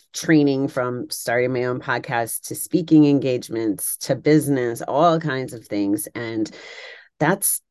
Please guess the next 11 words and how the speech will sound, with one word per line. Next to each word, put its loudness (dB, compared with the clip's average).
that's 0
the 0
dream, 4
is -4
to -4
create 2
a 4
chain -2
of -8
recovery 0
playgrounds -2